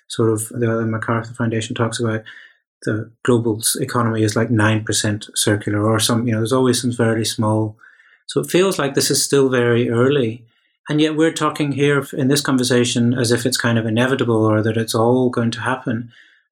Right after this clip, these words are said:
How confident do you feel that this is going to continue to grow and actually become, like we said, where it becomes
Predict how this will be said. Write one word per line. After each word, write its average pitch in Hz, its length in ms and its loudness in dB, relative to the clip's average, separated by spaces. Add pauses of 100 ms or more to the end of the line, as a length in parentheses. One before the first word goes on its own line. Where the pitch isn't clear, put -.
(140)
How 180 240 0
confident 165 520 -2
do 139 80 0
you 123 120 2
feel 120 320 2
that 123 200 -2
this - 380 0 (460)
is 120 100 2
going 127 200 4
to 127 100 -2
continue 123 560 0
to 120 100 -4
grow 120 640 0 (500)
and 120 100 0
actually 123 380 0
become, 123 640 0
like 113 200 -2
we 113 100 6
said, 107 360 0
where 113 200 0
it 110 80 -4
becomes 113 640 -4